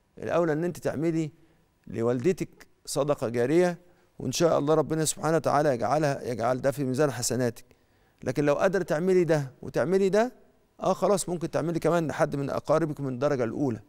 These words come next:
بما إنك أنت عملت الصدقة الجارية لأمك، تستطيعي كمان تعملي الصدقة الجارية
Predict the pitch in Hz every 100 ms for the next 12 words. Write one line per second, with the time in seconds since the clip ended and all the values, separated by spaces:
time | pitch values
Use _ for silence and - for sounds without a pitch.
0 | _ _ _ _ _ _ _ 190 139 139
1 | 160 156 185 170 - 117 - _ _ _
2 | - 127 170 165 139 160 147 143 127 135
3 | 143 165 - 175 190 202 - - - -
4 | 156 135 139 143 107 143 139 - - 135
5 | 135 123 123 139 123